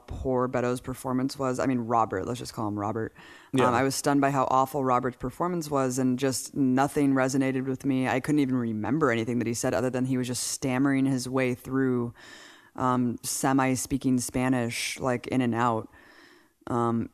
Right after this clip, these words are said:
Speaker 1: and it's, like you said, I mean, it seemed like he was a deer in headlights. Like, he
Speaker 2: Yeah,
Speaker 1: didn't
Speaker 2: the
Speaker 1: seem confident.
Speaker 2: The
Speaker 1: What happened to all
Speaker 2: expression he
Speaker 1: these
Speaker 2: had on
Speaker 1: jumping
Speaker 2: his
Speaker 1: on
Speaker 2: face
Speaker 1: tables,
Speaker 2: while he
Speaker 1: dude?
Speaker 2: was speaking
Speaker 1: Yeah, what
Speaker 2: Spanish
Speaker 1: happened?
Speaker 2: was in,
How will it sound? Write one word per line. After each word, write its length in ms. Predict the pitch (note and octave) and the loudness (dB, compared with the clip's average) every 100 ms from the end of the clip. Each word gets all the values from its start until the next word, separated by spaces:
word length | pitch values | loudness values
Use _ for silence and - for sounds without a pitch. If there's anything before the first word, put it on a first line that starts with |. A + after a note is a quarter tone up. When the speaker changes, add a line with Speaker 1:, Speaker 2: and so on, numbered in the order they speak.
| C3+ | -2
Speaker 1:
and 80 | |
it's, 200 | C#3 - | -2 -2
like 340 | B2 C3+ C#3 C#3+ | -2 2 2 2
you 100 | C#3+ | 0
said, 240 | - D#3 | 2 2
I 60 | B2 | 4
mean, 120 | B2+ | 2
it 120 | B2 | 0
seemed 180 | - C#3 | 0 2
like 140 | B2+ | 2
he 80 | C#3 | 0
was 120 | B2 | 0
a 60 | A#2+ | -2
deer 280 | A#2+ B2 B2 | -2 -2 0
in 60 | A#2 | 0
headlights. 480 | C3+ C3 D2+ C#2+ | -2 -2 -2 -2
Like, 180 | C3 B2+ | -2 -2
he 100 | D3 | 0
Speaker 2:
Yeah, 140 | C#3+ C3 | 4 4
Speaker 1:
didn't 140 | A#2 | 4
Speaker 2:
the 60 | B2 | 2
Speaker 1:
seem 160 | A#2 | 2
confident. 680 | A2 C#3 D3+ D3+ D#3+ D3 D3 - _ - | -2 0 0 2 2 2 2 -4 _ 0
Speaker 2:
The 160 | F#3 C3 | 0 2
Speaker 1:
What 140 | D#3+ F#3+ | 4 6
happened 280 | F#3 G3+ | 8 8
to 40 | G#3 | 6
all 60 | |
Speaker 2:
expression 80 | G#3 | 6
he 80 | D#3 | 6
Speaker 1:
these 80 | D3 | 6
Speaker 2:
had 140 | D#3 | 6
on 140 | E3+ C#3 | 6 6
Speaker 1:
jumping 80 | |
Speaker 2:
his 40 | F3+ | 4
Speaker 1:
on 120 | F3+ | 4
Speaker 2:
face 300 | E3+ G3 B3 | 6 6 4
Speaker 1:
tables, 220 | A#3 C#3+ | 4 4
Speaker 2:
while 180 | B2+ C3 | 6 6
he 80 | C3+ | 6
Speaker 1:
dude? 60 | G#3 | 4
Speaker 2:
was 120 | - | 2
speaking 340 | - F3+ F#3+ | 0 0 2
Speaker 1:
Yeah, 100 | G#3 | 2
what 20 | |
Speaker 2:
Spanish 380 | B3+ - G2 B3 | 4 2 2 -2
Speaker 1:
happened? 120 | - | 0
Speaker 2:
was 180 | B2 A2+ | 2 0
in, 280 | - C3+ B2+ | 0 0 0